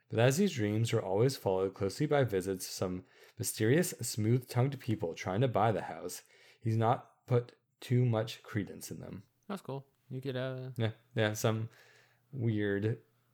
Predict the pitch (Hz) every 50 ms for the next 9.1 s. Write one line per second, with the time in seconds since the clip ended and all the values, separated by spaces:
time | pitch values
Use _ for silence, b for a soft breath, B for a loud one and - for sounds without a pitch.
0 | _ - - 107 95 95 92 95 - - - - - - - - 120 117 101 101
1 | 95 98 - - 135 - 123 B B B B - 147 135 120 117 - - - 127
2 | 123 123 120 120 113 123 120 117 117 117 113 113 113 110 110 113 110 107 117 117
3 | 113 107 107 110 113 107 107 107 107 107 110 107 107 107 - - 117 107 104 -
4 | 120 120 120 120 143 131 127 131 135 147 147 143 143 - - 151 147 139 - 135
5 | 139 131 127 123 - 123 123 - - 123 120 120 - - - 127 120 120 123 120
6 | 127 123 123 123 123 123 - - 127 120 120 120 120 120 120 117 113 113 - 117
7 | 113 113 113 110 113 113 117 131 131 127 120 113 113 113 113 - 123 120 117 113
8 | - - - 120 113 117 117 117 113 - 110 107 110 110 - 113 113 113 110 110
9 | 113